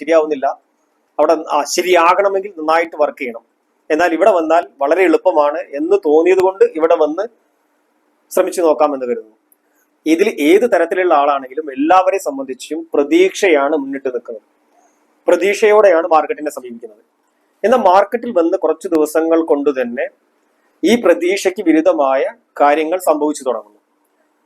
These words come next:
സാധാരണ ജീവിതത്തിൽ നമ്മളെ പ്രതീക്ഷ, പ്രതീക്ഷയ്ക്ക് വിരുദ്ധമായ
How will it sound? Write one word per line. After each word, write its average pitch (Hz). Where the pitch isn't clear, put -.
സാധാരണ 160
ജീവിതത്തിൽ 170
നമ്മളെ 170
പ്രതീക്ഷ, 165
പ്രതീക്ഷയ്ക്ക് 180
വിരുദ്ധമായ 160